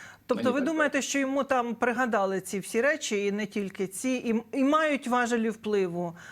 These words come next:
Speaker 1: на Бойка відповідні наші спецслужби? Вірно я розумію?
Speaker 2: Ну, в принципі, я припускаю, що саме так. От. Навіть <laughs> якщо йому там,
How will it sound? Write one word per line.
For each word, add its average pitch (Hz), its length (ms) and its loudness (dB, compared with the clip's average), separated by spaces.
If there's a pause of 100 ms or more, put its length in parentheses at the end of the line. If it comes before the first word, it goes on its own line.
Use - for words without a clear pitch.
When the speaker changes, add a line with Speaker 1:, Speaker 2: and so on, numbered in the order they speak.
(200)
Speaker 1:
на 202 140 2
Бойка 226 420 0
відповідні 196 520 -4
наші 185 320 -4
спецслужби? 170 760 -6 (220)
Вірно 233 320 0
я 175 160 -2
розумію? 160 440 -12 (500)
Speaker 2:
Ну, 180 420 6
в - 80 0
принципі, - 460 2
я - 180 4
припускаю, 220 540 2
що 214 120 2
саме 214 260 2
так. - 400 -4 (380)
От. - 380 -12 (880)
Навіть 208 580 2
<laughs> - 80 -6
якщо 165 420 4
йому 160 300 4
там, 139 280 2